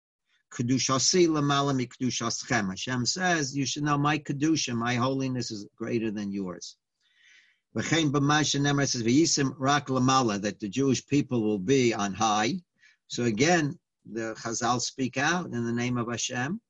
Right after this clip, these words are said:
that you might think Yochel Kamoni, you might think that you have the greatness that I do, HaKadosh Baruch Hu says. Rak, Hashem says, no, Rak.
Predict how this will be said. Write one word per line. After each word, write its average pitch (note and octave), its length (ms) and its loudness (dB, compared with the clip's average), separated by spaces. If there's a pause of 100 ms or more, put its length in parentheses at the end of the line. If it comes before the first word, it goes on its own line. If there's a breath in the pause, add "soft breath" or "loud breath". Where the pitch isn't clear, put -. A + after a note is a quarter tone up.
(360 soft breath)
that G#2+ 160 -4
you C#3 100 2
might C3+ 180 2
think C3 200 0
Yochel C3+ 400 2
Kamoni, A#2 640 0
you B2+ 140 -4
might B2 220 -2
think A#2+ 160 -4
that G#2+ 200 -4
you C3+ 140 -2
have A2+ 220 -2
the G#2+ 80 -2
greatness A#2 480 -2
that A2+ 200 -12
I G#2+ 180 0
do, A#2+ 160 -2
HaKadosh A2+ 500 -4
Baruch A#2+ 260 0
Hu C3 120 -6
says. C#3+ 460 -6 (460 soft breath)
Rak, G3+ 340 4 (220)
Hashem D#3+ 380 -6
says, D3+ 260 -6
no, E3 180 2
Rak. E3 360 0